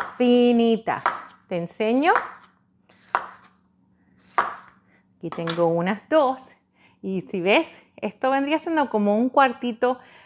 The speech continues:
de pulgada, lo que significa que van a ser mucho más crujientes. Así que vamos a seguir por aquí,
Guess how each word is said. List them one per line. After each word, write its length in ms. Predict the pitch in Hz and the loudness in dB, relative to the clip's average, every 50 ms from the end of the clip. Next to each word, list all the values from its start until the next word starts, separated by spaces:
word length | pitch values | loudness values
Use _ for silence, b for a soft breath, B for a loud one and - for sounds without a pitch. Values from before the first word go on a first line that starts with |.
| B | B
de 220 | - 202 233 233 233 | -4 2 2 2 2
pulgada, 640 | - 320 311 294 294 269 233 226 226 233 226 - - | 2 -4 -2 2 4 4 4 4 4 2 0 -4 -10
lo 220 | - 247 262 262 | -2 0 0 2
que 80 | 320 311 | 2 0
significa 440 | - 339 339 320 262 311 285 285 285 | 0 0 -2 -2 -2 0 0 0 2
que 100 | 269 247 | 2 0
van 100 | 220 208 | 0 0
a 80 | 214 233 | -2 -4
ser 200 | - 254 214 - | -2 -2 -4 -2
mucho 320 | 208 208 208 202 247 233 | -2 -4 -4 -2 -2 -2
más 300 | 233 226 220 240 - - - _ _ | 0 0 0 0 -2 -6 -20 _ _
crujientes. 840 | - 220 220 202 190 190 196 185 175 160 151 143 - 113 127 - - _ b b b b b b b | 0 2 2 2 0 0 -2 -2 -2 -2 -4 -8 -10 -12 -14 -14 -18 _ b b b b b b b
Así 180 | 156 - - 214 | -18 -12 -10 -4
que 140 | 220 277 240 | 0 2 2
vamos 260 | 202 185 185 196 202 | 2 2 0 -4 -6
a 40 | - | -4
seguir 280 | - 233 226 247 233 | -6 -4 -4 -4 -4
por 140 | - - 294 | -2 0 0
aquí, 500 | 311 311 - - 415 392 311 294 302 - | 0 -2 0 0 0 0 0 -2 -6 -10